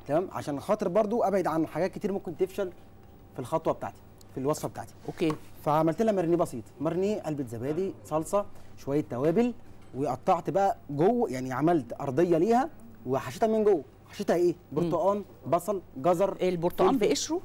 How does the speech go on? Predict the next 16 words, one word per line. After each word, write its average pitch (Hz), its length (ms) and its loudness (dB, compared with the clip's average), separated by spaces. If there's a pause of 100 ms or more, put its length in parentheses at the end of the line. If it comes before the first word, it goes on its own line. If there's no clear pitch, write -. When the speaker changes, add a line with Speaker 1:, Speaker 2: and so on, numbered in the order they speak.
Speaker 1:
بقشره. 127 420 2 (220)
Speaker 2:
قش-، - 200 0
او 190 140 2
قشر - 240 2
برتقان 202 420 0
بس؟ 196 140 2
Speaker 1:
بقشره، 262 440 4
وقشر 190 520 2
البرتقان 185 440 2
نفسه 233 260 2
كمان 196 300 2
مدخله 175 300 0
من 180 160 4
جوه 208 140 8
مع 208 120 2
المارينيه، 170 440 2